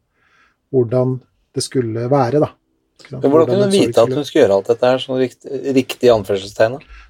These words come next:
Speaker 1: Nei, nå er jo, nei, altså, det, dette er jo en, en, en dame som var klok fra
Speaker 2: Ja.
Speaker 1: før,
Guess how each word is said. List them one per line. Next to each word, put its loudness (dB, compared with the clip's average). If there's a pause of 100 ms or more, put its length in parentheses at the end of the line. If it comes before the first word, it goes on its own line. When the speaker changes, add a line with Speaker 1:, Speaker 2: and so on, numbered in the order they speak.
(140)
Speaker 1:
Nei, -6
nå -4
er -2
jo, 2 (500)
nei, -10
altså, -4 (360)
det, -10
dette -8
er -2
jo -2
en, -6
en, -8 (160)
en -12 (180)
dame -4
som -10
var -8
klok -8 (160)
fra -4
Speaker 2:
Ja. 2
Speaker 1:
før, 2